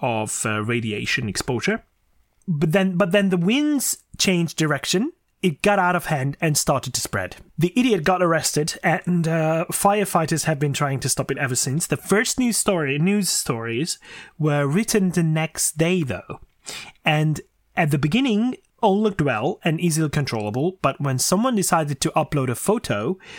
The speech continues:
with a Geiger-Müller counter, adding that radiation levels close to the fire were sixteen times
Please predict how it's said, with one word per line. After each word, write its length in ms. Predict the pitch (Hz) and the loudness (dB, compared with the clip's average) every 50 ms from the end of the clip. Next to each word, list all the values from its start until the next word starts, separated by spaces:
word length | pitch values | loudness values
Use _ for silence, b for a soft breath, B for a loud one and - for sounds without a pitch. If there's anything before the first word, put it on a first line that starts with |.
| B B B - | B B B 0
with 140 | 160 165 143 | 2 2 2
a 60 | 151 | 0
Geiger-Müller 1000 | 123 120 127 165 170 196 220 214 226 214 208 190 190 190 190 190 175 156 147 - | -2 0 2 2 4 4 2 2 2 2 4 4 4 2 2 2 2 2 0 -2
counter, 680 | - - 160 147 156 160 160 - - 90 98 110 151 - _ _ _ _ _ _ _ _ | -2 -2 0 2 2 2 0 -2 -4 -8 -8 -8 -8 -8 _ _ _ _ _ _ _ _
adding 380 | 208 196 202 175 196 190 175 160 | 2 2 2 4 4 2 4 2
that 220 | 156 143 139 - - _ _ - | 2 0 -2 -4 -10 _ _ -2
radiation 760 | 147 135 151 170 196 190 202 190 170 - - 165 156 143 | 0 2 2 2 2 2 2 2 2 2 2 0 2 2
levels 420 | 143 147 147 131 139 139 131 123 - | 2 0 2 2 0 0 0 -2 -2
close 280 | - 147 147 151 143 | 0 0 0 0 0
to 80 | - 147 | 0 -2
the 80 | 143 131 | -2 0
fire 360 | - - 139 135 131 127 120 | 2 2 2 2 2 0 0
were 160 | 113 120 117 | 0 0 0
sixteen 720 | - - - - 208 185 - - - - 208 196 196 196 | 0 0 0 0 -2 0 -2 -2 0 2 2 2 2 2
times 540 | 185 - - 180 180 175 170 170 165 151 - | 2 2 2 4 4 4 2 2 0 0 -2